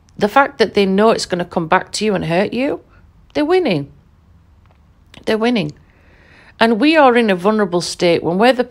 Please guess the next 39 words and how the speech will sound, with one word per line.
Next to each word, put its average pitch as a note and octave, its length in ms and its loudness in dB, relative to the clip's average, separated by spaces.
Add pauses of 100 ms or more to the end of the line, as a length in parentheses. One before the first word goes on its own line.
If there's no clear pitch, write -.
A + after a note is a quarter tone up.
(120)
person G3+ 280 -2
involved, E3+ 680 -2 (680)
it G3+ 180 2 (100)
hurts D3 380 -4
us. - 320 -10 (180)
It B3 160 -2
traumatizes D3+ 880 -4
us. C#3+ 300 -6 (400)
It, B3 240 0 (360)
you A3 120 0
know, F3 140 2
it's - 180 -4
almost A#3 340 0
like F#3+ 160 2
ripping G#3+ 340 -2
off G3+ 140 -4
the - 80 -8
plasters, F3 720 -6
like D#3+ 180 -8
I E3+ 60 -8
said D#3 240 -6
earlier, D3+ 360 -2 (480)
off - 220 -4
your D3+ 120 0
arm, D3+ 420 0 (500)
and F#3 140 -2
seeing A#3 320 0
that F3+ 180 2
that - 160 0
wound F#3 600 0
has F3 200 -4
opened F3+ 440 0
up D#3+ 200 -6
and D#3+ 140 -2
it's - 180 -14
weeping D#3+ 720 -4
and D#3 140 -6
it's - 180 -12
mourning E3 560 -4